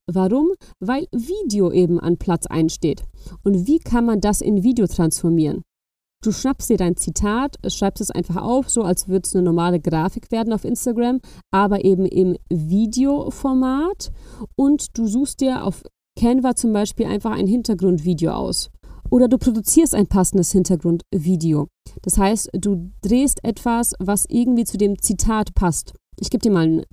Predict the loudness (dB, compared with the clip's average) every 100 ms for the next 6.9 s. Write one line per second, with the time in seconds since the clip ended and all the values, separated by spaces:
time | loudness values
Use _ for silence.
0 | -6 2 2 2 -2 -2 -8 -20 -20 -20
1 | -20 -20 -4 2 2 2 0 -2 -2 -2
2 | 0 -2 -4 -8 -20 _ -20 0 2 4
3 | 4 4 4 4 4 2 0 -2 0 0
4 | 0 -2 0 -2 0 -2 0 -2 -2 -2
5 | -4 -8 _ _ _ -6 -2 0 0 -2
6 | -8 -20 _ -20 -4 -2 0 0